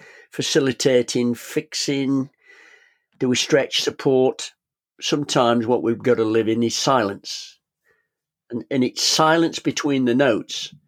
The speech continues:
that actually can gather up so much information. Is it the, is it the bricks that are holding the property up that we now live in, or is it the mortar that helps to support it?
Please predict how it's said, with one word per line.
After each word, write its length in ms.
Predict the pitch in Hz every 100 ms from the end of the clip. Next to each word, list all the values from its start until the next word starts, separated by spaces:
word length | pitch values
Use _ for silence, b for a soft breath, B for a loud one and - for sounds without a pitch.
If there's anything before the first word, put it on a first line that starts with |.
| _ _ _ _ _ _
that 200 | 123 127
actually 420 | 143 135 - 127 113
can 340 | - 117 110
gather 460 | 127 131 120 117 120
up 180 | -
so 240 | - - 135
much 280 | 123 - 123
information. 680 | 113 - 107 113 110 - - _ _ b b b b b b b b
Is 220 | 113 117 117
it 180 | 110
the, 420 | 135 117 117 107 135
is 140 | 123
it 80 | 123
the 80 | 113
bricks 680 | 101 135 139 - - -
that 180 | - 127
are 120 | 123
holding 300 | 135 135 127
the 80 | 123
property 560 | 120 156 151 147 - 143
up 160 | 143
that 180 | 143 135
we 80 | 139
now 240 | 131 131
live 200 | 135 131
in, 200 | 131 156
or 140 | 143 123
is 140 | 123
it 100 | 139
the 80 | 143
mortar 480 | 135 143 127 - 123
that 140 | 123
helps 320 | 123 123 - -
to 100 | 127
support 540 | 151 - 143 123 -
it? 180 | 110